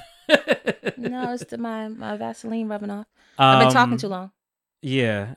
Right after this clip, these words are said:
Speaker 1: uh, and we have been talking a lot, and I mean, we, we, ki-, we kinda already talked about you leaving your job. I, I didn't wanna, uh, I, I wanted to dig a little deeper. We, we could do that another part, and we could catch up.
Speaker 2: I can come back.
Speaker 1: Um, Grand Theft Auto six is among us. <laughs> Uh,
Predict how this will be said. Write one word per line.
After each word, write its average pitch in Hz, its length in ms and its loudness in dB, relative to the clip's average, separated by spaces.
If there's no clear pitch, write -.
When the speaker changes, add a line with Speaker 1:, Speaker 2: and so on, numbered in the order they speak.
Speaker 1:
uh, 143 40 0
and 139 400 6
we 180 80 4
have 165 200 6
been 131 120 -4
talking 123 260 0
a 120 100 -4
lot, 117 220 0
and 120 160 -2
I 123 80 -2
mean, 127 160 -4
we, 160 220 2
we, 175 160 -2
ki-, 196 180 -2
we 180 100 -2
kinda 254 200 0
already 202 180 6
talked 165 200 4
about 139 180 0
you 139 80 -2
leaving 127 240 -2
your 117 120 -4
job. 120 460 0
I, 117 140 -2
I 123 220 -2
didn't 135 160 0
wanna, 131 180 -2
uh, 113 760 -4
I, 135 40 2
I - 20 4
wanted 160 280 2
to 131 40 -4
dig 131 240 0
a 131 60 -2
little 127 340 -2
deeper. 123 260 0
We, 135 140 2
we 151 140 -2
could 143 120 -2
do 139 80 2
that 131 160 4
another 123 220 -2
part, 135 300 0
and 123 100 -4
we 127 80 -4
could - 240 -6
catch 127 260 0
up. 139 220 0
Speaker 2:
I 233 100 -2
can 294 160 -4
come 254 220 -2
back. 262 400 -6
Speaker 1:
Um, 117 720 4
Grand 143 200 2
Theft 151 120 -2
Auto 147 240 4
six - 460 -4
is 123 280 0
among 131 380 0
us. 180 500 4
<laughs> - 40 -20
Uh, 131 280 4